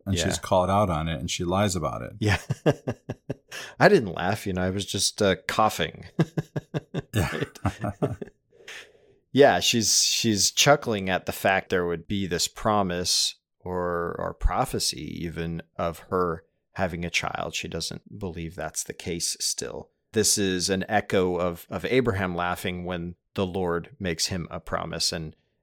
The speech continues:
Speaker 2: and so it could be kind of a retelling of that same story in, in a, in a different way. So later here in this story, you know, Christopher, you talked at the beginning about how,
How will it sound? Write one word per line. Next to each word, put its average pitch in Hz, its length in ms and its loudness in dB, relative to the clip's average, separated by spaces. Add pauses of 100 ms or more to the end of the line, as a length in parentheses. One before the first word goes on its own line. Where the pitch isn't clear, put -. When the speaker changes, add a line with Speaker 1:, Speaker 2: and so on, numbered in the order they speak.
Speaker 2:
and 87 160 -4
so 92 220 2
it - 100 -12
could 104 200 -4
be 101 120 -2
kind 87 260 -4
of 80 60 -6
a 87 80 -2
retelling 95 800 -2
of 82 100 -6
that 85 220 -2
same 87 260 -2
story 85 540 -2
in, 80 160 -6
in 90 200 -8
a, 80 160 -8 (120)
in 90 100 -8
a 76 80 -8
different 78 380 -10 (100)
way. - 220 -14 (1300)
So - 180 2
later 131 580 4
here 120 360 4
in 110 100 4
this 107 160 4
story, 107 640 4 (320)
you 127 80 2
know, 131 240 4
Christopher, 135 400 2
you 131 160 6
talked 131 240 4
at 107 100 2
the 104 60 -2
beginning 113 480 4
about 95 320 4
how, 101 340 4